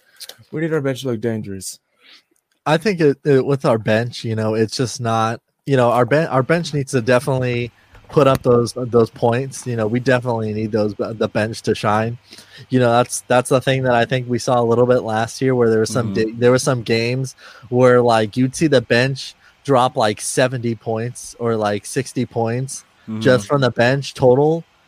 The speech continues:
Speaker 2: And, and then you'd see that one night, and then two nights later, the bench only scored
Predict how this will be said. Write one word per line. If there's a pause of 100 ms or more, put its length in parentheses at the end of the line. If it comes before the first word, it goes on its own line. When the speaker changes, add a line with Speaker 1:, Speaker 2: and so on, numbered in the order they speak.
(260)
Speaker 2:
And,
and
then
you'd
see
that
one
night,
and
then
two
nights
later, (300)
the
bench
only
scored